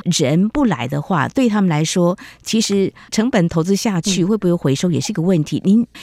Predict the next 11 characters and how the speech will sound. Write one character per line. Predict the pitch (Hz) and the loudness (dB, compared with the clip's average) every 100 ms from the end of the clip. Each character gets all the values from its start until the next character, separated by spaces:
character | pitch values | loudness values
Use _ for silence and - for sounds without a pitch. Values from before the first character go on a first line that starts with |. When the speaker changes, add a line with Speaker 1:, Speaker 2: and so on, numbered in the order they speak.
| - | -6
Speaker 1:
有 | 151 | -2
跟 | 247 | -2
航 | 240 156 147 | -2 -4 -2
空 | 175 180 | -4 -2
业 | 247 | -2
者 | 170 - 175 135 | -2 -2 -2 -2
来 | 139 143 | -6 -4
聊， | 147 123 135 - | -4 -2 -6 -8
Speaker 2:
嗯。 | - - - | -14 -20 -10
Speaker 1:
他 | 359 | -4
们， | 311 269 262 | 0 0 -2